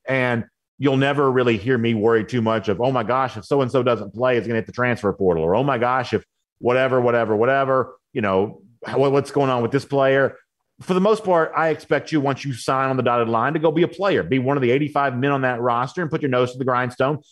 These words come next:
and get to work. And for those that have the drama-free life, they can be rewarded for that. The Channing Tindalls, the Latavius Breenys, and players like that, they have quietly gone about their business at practice each and every day at Georgia. They're now being rewarded with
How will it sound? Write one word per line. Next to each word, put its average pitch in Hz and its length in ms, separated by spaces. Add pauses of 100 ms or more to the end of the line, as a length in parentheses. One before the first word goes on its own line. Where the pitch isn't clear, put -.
and 143 120
get 135 140
to 127 60
work. 165 460
And 143 300 (360)
for 156 120
those 143 400
that 139 280
have 143 280
the 135 80
drama-free 135 600
life, 131 420 (260)
they 143 80
can 170 140
be 175 100
rewarded 165 400
for 90 100
that. 67 160
The 92 80
Channing 143 300
Tindalls, 139 340
the 95 60
Latavius 135 480
Breenys, 127 420
and 98 140
players 139 340
like 120 220
that, 147 340 (300)
they 139 160
have 135 360
quietly 147 420
gone 139 160
about 135 180
their 135 120
business 131 380
at 113 120
practice 123 360
each 120 140
and 127 80
every 123 160
day 120 140
at 107 60
Georgia. 135 400 (300)
They're 135 120
now 135 180
being 127 200
rewarded 117 440
with 131 180